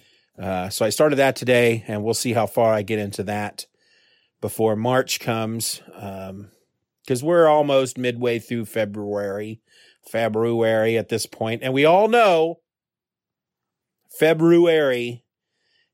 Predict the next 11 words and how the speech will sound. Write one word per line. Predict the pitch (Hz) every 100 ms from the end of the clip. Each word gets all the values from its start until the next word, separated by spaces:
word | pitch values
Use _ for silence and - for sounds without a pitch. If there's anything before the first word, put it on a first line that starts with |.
| _
is | 123 117
the | 117
shortest | - 131 120 113 -
month | 107 101 92 - - _ _ _ _ _ _ _ _
of | 110 104 95
the | 98
year. | 101 95 87 - _ _ _ _
Uh, | - 147 160 156
I've | 170 170
also | 254 294 - 208
been | 165 180 180 170 160